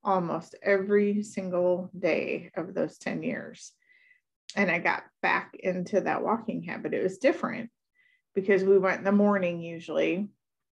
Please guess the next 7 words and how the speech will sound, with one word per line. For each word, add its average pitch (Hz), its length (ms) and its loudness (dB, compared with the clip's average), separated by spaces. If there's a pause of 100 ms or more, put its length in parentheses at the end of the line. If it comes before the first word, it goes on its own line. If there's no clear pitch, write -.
(600)
and 180 480 2
he 202 320 2
wasn't 185 440 2
really 180 240 4
one 170 260 -4
for 208 140 -4
chit-chatting. 185 840 -2